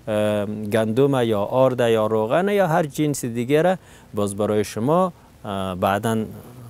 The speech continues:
می‌دهم که اینجا امو جنسی که خریده او مدت دار هست، پولشان نقد است. به این میگه بیع سلف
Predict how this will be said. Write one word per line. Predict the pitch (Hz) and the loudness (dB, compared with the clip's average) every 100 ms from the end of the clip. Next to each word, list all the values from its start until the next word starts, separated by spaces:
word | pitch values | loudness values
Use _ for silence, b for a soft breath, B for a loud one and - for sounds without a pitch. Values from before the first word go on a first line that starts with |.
| 113 | -14
می‌دهم | 101 110 101 90 - 80 87 - | -2 0 2 0 -4 -10 -12 -10
که | - | -4
اینجا | 113 117 113 156 139 | -2 0 2 4 4
امو | 117 120 | 2 -2
جنسی | 117 143 165 - - | 0 2 2 0 -4
که | |
خریده | 120 - 107 110 123 143 - | -6 -2 0 0 2 2 0
او | 131 175 151 104 | 2 4 4 2
مدت | 107 110 104 113 107 | -2 -2 0 0 2
دار | 127 190 | 2 4
هست، | 185 202 226 - - B B B B B - | 2 0 -2 -2 -8 B B B B B -2
پولشان | 196 226 220 - 214 220 196 | 2 4 4 4 4 2 0
نقد | 117 120 104 107 | 0 0 0 -4
است. | 101 - | -6 0
به | |
این | 131 185 | 2 2
میگه | 190 180 208 214 B B B 110 | 2 2 2 2 B B B 0
بیع | 127 120 143 | 0 0 0
سلف | - 92 90 80 | -2 -2 -4 -6